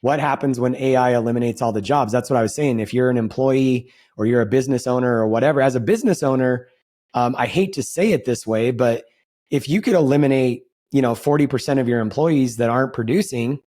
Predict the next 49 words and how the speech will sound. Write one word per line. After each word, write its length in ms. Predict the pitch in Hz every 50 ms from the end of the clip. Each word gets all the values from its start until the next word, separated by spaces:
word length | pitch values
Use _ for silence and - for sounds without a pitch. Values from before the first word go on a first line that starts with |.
| _ _ _ _ _ _ _ -
and 120 | - 127 120
get 140 | 143 139
more 220 | 139 143 143 135 123
efficient, 600 | 113 - - 240 214 - 147 139 127 123 127 - -
you 160 | 135 147 160
should 160 | - 185 143
be 100 | 151 139
thinking 280 | 117 165 190 180 156 135
about 240 | 123 120 117 -
that 140 | 131 123 117
as 120 | 117 107 107
a 40 |
business 320 | 104 147 160 147 143 120 -
owner. 280 | 110 98 98 95 - _ _ _ _ _ _ _
As 200 | - 135 139 123
an 100 | 135 131
employee, 840 | 127 117 113 - - 151 202 254 269 196 151 131 123 120 127 127 - _ _ _ _ _ _ _ _ _ _ _
you 220 | 123 147 180 220
should 180 | - 269 220 165
be 100 | 190 175
thinking 400 | - - 160 156 143 160 151 139
about, 540 | 127 131 127 123 123 123 120 113 - - _ _ _ _ _ _ _ _ _ _ _ _ _ _
"A 200 | - 170 185 196
I 220 | 185 180 180 180 180
is 140 | 165 147
gonna 200 | - 160 147 139
make 280 | 135 139 139 139 139 -
me 280 | 143 143 139 139 127 135
a 80 | - 131
better 420 | 110 95 127 127 131 135 131 127
employee." 680 | 117 104 98 - - - 117 117 110 98 87 - 92 95 - _ _ _ _ _ _ _ _ _ _ _ _
Because 300 | - 151 147 175 160 143
if 160 | 156 147 -
I 140 | 160 160 185
can 160 | 185 196 170
focus 520 | 160 - - 170 165 160 - 160 143 - -
on, 380 | 135 131 131 127 123 123 120 123 - - - _ _ -
like, 220 | 170 180 165 - 165
this 180 | 190 214 202 -
A 180 | - 196 202
I 160 | 185 185 190
that 100 | 175 160
I'm 100 | 143 135
talking 360 | 123 - 147 170 175 180 143 131
about 180 | 123 123 117
is 100 | 113 110
just 200 | 104 131 117 -
setting 260 | - 139 120 117 107
calls. 540 | 101 - - 127 113 92 - - - - -